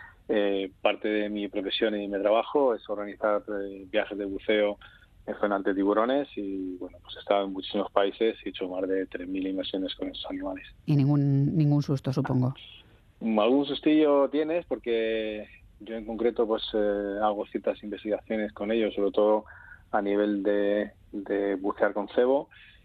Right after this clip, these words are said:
Speaker 1: Y bueno, hay que tener muchísimo cuidado cuando uno hace este tipo de cosas, ¿no?
Speaker 2: Bucear con cebo, exactamente,
Speaker 1: <laughs>
Speaker 2: ¿a qué se refiere o qué es lo
Speaker 1: Sí.
Speaker 2: que se trata? ¿De que se acerquen para que sean más
Speaker 1: Claro.
Speaker 2: fáciles de, de ver desde un ba-,
Speaker 1: Eso es.
Speaker 2: desde un barco, por ejemplo?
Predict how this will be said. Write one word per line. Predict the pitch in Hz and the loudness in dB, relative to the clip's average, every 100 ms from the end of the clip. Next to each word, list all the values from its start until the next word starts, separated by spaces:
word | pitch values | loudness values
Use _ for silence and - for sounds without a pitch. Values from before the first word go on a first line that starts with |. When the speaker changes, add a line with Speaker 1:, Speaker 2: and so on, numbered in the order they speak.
| _ - | _ -6
Speaker 1:
Y | 104 | -2
bueno, | 104 92 | -2 -2
hay | |
que | 95 | -2
tener | 101 98 | -2 -2
muchísimo | 95 - - 95 | -6 -6 -4 -2
cuidado | 95 101 110 98 | 0 2 2 2
cuando | 95 95 95 | -4 -4 -4
uno | 101 101 | -2 -2
hace | 98 - 101 | -4 -2 -4
este | - | -4
tipo | 92 95 98 | -6 0 0
de | 95 | 2
cosas, | 104 - 85 | 0 -2 -8
¿no? | 95 | -4
Speaker 2:
Bucear | - 139 | -2 0
con | 170 170 | 0 -2
cebo, | 147 151 139 160 196 185 | 0 0 2 2 2 0
exactamente, | - 156 156 156 160 156 160 170 170 151 139 135 139 143 | 0 0 0 0 2 4 4 2 2 2 2 2 0 0
Speaker 1:
<laughs> | 202 202 285 330 - | -2 -2 -6 -6 -2
Speaker 2:
¿a | 160 | 0
qué | 175 | 2
se | 151 | 0
refiere | 170 165 175 151 147 | 0 2 2 2 0
o | 160 147 147 143 | 0 0 0 0
qué | 165 | 2
es | |
lo | 185 | 2
Speaker 1:
Sí. | |
Speaker 2:
que | 170 | 2
se | 175 | 0
trata? | 156 156 147 | 0 0 0
¿De | 143 | 0
que | 170 | 0
se | 175 | 2
acerquen | 151 - 147 151 185 | 0 2 2 2 2
para | 160 143 | 2 2
que | 143 139 139 | 2 2 2
sean | - 147 | 2 2
más | 147 143 | 4 4
Speaker 1:
Claro. | 143 123 | 4 2
Speaker 2:
fáciles | 143 156 143 143 | 2 0 0 0
de, | 147 139 139 143 | 0 2 0 0
de | 160 147 | 2 2
ver | 139 156 | 2 0
desde | 151 143 | 0 2
un | 139 139 | 2 4
ba-, | 139 143 | 4 4
Speaker 1:
Eso | 147 175 | 0 0
es. | |
Speaker 2:
desde | 147 143 | 2 2
un | |
barco, | 139 139 | 2 0
por | - | -4
ejemplo? | 151 139 165 | 0 0 0